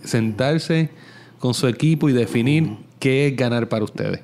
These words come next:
Speaker 2: Tremendo.
Speaker 1: ¿Cómo se ve ganar? ¿Cómo se ve pisar el home plate para ustedes?
Speaker 2: Ujú.
Speaker 1: Tanto para cada uno de ellos individualmente y para las personas que le están sirviendo o el área donde están sirviendo, verificar ¿Qué es ganar para nosotros?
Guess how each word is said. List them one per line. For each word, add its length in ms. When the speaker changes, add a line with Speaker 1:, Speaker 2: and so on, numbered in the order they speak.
Speaker 2:
Tremendo. 520
Speaker 1:
¿Cómo 180
se 140
ve 100
ganar? 320
¿Cómo 220
se 120
ve 120
pisar 320
el 120
home 300
plate 340
para 200
ustedes? 480
Speaker 2:
Ujú. 220
Speaker 1:
Tanto 320
para 420
cada 180
uno 140
de 60
ellos 80
individualmente 880
y 120
para 180
las 80
personas 320
que 80
le 40
están 180
sirviendo 520
o 80
el 60
área 160
donde 120
están 160
sirviendo, 400
verificar 460
¿Qué 200
es 80
ganar 320
para 160
nosotros? 380